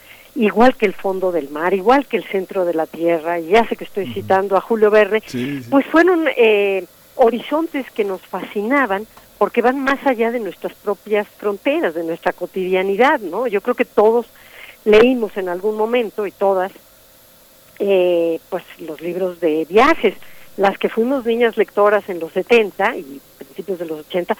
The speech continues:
Speaker 1: tuvimos que volverlos hombres para hacer esos viajes, porque todos los viajeros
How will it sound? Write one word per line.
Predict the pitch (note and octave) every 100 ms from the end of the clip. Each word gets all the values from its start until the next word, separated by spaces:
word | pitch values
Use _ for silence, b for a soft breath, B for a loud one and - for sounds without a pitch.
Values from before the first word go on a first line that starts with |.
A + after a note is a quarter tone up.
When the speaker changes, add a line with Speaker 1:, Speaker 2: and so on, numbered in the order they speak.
| B B B -
Speaker 1:
tuvimos | G#3 A#3+ D#4+
que | -
volverlos | E3+ E3+ G3 G#3+ G3
hombres | A3 B3+ B3 G3
para | - D3
hacer | C#3 F#3
esos | E3+ - F#3
viajes, | C#4+ - G#3+ -
porque | E3+ E3
todos | - B3 C#4+
los | C4+
viajeros | G3+ F3+ G3+ G3+ C#4+